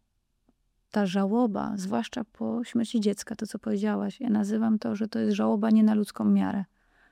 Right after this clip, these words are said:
że to jest jakiś Monteverest bólu, gdzie jak tajfun przychodzą emocje,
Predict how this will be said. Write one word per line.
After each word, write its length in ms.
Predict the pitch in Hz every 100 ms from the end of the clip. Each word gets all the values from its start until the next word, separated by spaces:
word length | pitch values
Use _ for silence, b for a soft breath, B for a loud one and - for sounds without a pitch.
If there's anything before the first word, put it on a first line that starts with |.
| _ -
że 120 | 233
to 100 | -
jest 200 | 208 -
jakiś 280 | 220 - 233
Monteverest 640 | 226 233 220 233 214 202
bólu, 400 | 202 214 185 190 - b b b _
gdzie 500 | 202 180 214 208 214
jak 240 | 220 220 -
tajfun 540 | 233 233 226 - 185
przychodzą 480 | - 202 196 180 -
emocje, 680 | 196 196 185 - 220 214